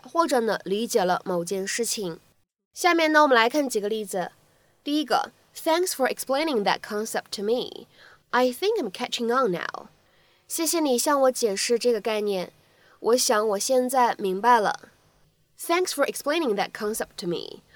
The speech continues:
I think I'm catching on now.下面呢，我们再来看一下第二个例子。I finally caught on to what she was talking about.我最后终于弄懂了她在说什么。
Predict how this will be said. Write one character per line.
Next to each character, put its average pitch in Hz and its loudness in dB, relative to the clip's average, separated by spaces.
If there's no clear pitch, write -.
I 247 4
think 381 -2
I'm 233 -4
catching 247 -6
on 240 2
now. - -8
下 359 2
面 339 2
呢， 339 10
我 330 8
们 294 2
再 269 8
来 262 10
看 277 2
一 - 0
下 269 2
第 262 -6
二 277 6
个 240 2
例 220 -2
子。 180 -4
I 254 6
finally 294 4
caught 220 -2
on 233 6
to 214 -4
what 196 0
she 220 0
was 190 -2
talking 240 0
about. 180 -2
我 262 2
最 320 0
后 311 4
终 339 2
于 311 0
弄 320 2
懂 214 2
了 180 -2
她 226 -4
在 226 0
说 277 0
什 302 0
么。 180 -6